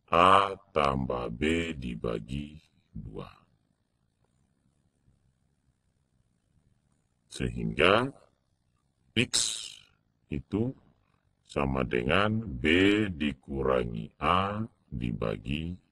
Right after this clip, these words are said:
dua. Persamaan,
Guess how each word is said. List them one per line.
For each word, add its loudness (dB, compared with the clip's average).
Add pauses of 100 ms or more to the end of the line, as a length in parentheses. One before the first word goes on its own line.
(580)
dua. -12 (3000)
Persamaan, 4